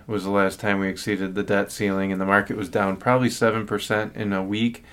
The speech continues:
But the economy was much weaker back then. So I think this time, you know, we may be down five, six percent. Um, but last time when it happened, the market had bounced back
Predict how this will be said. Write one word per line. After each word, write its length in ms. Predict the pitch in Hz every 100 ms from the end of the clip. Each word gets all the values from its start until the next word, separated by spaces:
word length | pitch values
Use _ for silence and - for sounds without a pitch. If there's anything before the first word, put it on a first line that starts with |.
| - - -
But 180 | - 120
the 220 | 123 117 - -
economy 500 | 123 - 139 139 127
was 240 | 113 104 98
much 240 | 113 107
weaker 440 | 95 101 107 123 120
back 320 | 120 120 117
then. 440 | 123 123 127 127 - - - -
So 160 | - 113
I 80 | 113
think 320 | 147 135 - 123
this 260 | 113 123 123
time, 680 | 127 123 123 117 - 101 120
you 140 | 117
know, 340 | 104 98 95 - - -
we 240 | 135 113
may 160 | 110 110
be 160 | 107
down 360 | 101 101 107 104
five, 760 | - 98 104 107 101 - - - - -
six 320 | - 110 -
percent. 800 | - 104 - 107 107 107 - - 110
Um, 420 | 107 98 101 101
but 260 | 107 104 - - - - - - _
last 400 | 104 117 139 139
time 220 | 147 131
when 120 | 123 113
it 80 |
happened, 400 | 110 113 110 107
the 60 | 104
market 480 | 104 107 107 110 101
had 160 | 104
bounced 360 | 101 104 104 -
back 380 | 107 101 95